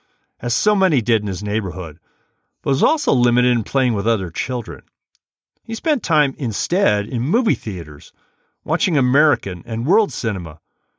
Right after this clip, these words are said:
cinema of any form that allowed him to think about what was on the screen and how it had gotten there. He became an amateur scholar of the film world, enjoying and delving into epics, crime films,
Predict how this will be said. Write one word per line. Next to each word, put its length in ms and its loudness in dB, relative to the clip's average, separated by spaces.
cinema 420 2
of 360 -2
any 320 2
form 400 0
that 140 -2
allowed 360 2
him 120 -2
to 100 -2
think 300 -2
about 280 2
what 140 -2
was 140 -2
on 160 0
the 80 -2
screen 600 -2
and 100 -6
how 280 0
it 40 0
had 220 -4
gotten 400 -2
there. 320 -12
He 100 -4
became 360 0
an 120 0
amateur 460 0
scholar 520 4
of 80 -2
the 100 0
film 340 -2
world, 360 -6
enjoying 580 2
and 140 2
delving 380 2
into 340 -4
epics, 540 -4
crime 360 -2
films, 540 -4